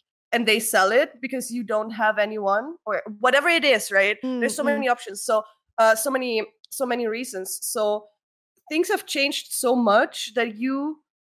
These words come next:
Speaker 1: just decide for yourself what is better. I either rent for the rest of my life, and when I leave, I don't have anything to give but the stuff that is in my apartment or was in my apartment. Or,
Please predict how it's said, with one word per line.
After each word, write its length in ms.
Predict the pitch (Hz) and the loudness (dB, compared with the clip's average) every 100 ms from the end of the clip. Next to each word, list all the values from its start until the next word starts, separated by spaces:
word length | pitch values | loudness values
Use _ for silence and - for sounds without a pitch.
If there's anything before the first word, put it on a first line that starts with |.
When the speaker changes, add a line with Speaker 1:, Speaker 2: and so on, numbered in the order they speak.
| _ _ _ - | _ _ _ -8
Speaker 1:
just 200 | 320 - | -6 -4
decide 420 | 320 - 233 233 | -2 2 2 2
for 100 | 294 | 0
yourself 560 | 262 233 - 196 202 - | -2 -2 2 2 2 -2
what 180 | 202 202 | -2 -2
is 140 | - | -6
better. 320 | - 175 151 | -2 -2 0
I 180 | - - | 0 0
either 300 | 254 254 320 | -2 -4 -4
rent 460 | 240 196 190 220 226 | -4 0 0 -2 -8
for 160 | - 214 | -6 -6
the 120 | 202 | -2
rest 260 | 196 220 233 | -4 -4 -10
of 140 | 208 | -12
my 240 | 208 180 | -6 -6
life, 600 | 147 101 151 330 - - - _ - | -2 -2 -2 -4 -10 -18 -20 _ -6
and 120 | 240 | 0
when 160 | 226 | 4
I 200 | 220 220 - | 4 2 -2
leave, 420 | 202 196 262 294 - - _ _ _ _ _ _ - | -4 -2 -4 -8 -14 -20 _ _ _ _ _ _ 0
I 120 | 233 | 2
don't 140 | 247 294 | 4 4
have 180 | 240 | 4
anything 400 | 226 240 233 226 | 2 0 -6 -8
to 100 | 226 | -10
give 340 | 214 - 208 - | -12 -8 -8 -6
but 240 | 214 202 _ | -4 -4 _
the 100 | 185 | -14
stuff 380 | 208 - 202 208 | -12 -4 -4 -2
that 120 | 190 | -6
is 140 | 180 - | -6 -8
in 280 | 208 220 226 | -6 -4 -2
my 300 | 240 233 233 - | 2 2 2 -4
apartment 540 | - 262 247 269 294 | -6 -4 -2 -2 -4
or 100 | 196 | -2
was 240 | 190 202 233 | 0 0 -4
in 100 | 254 | -4
my 160 | 247 247 _ | -6 -6 _
apartment. 720 | 247 240 277 262 269 285 311 - _ _ _ _ | -6 -4 -4 -4 -2 -4 -4 -10 _ _ _ _
Or, 400 | 262 254 220 226 | 4 6 4 2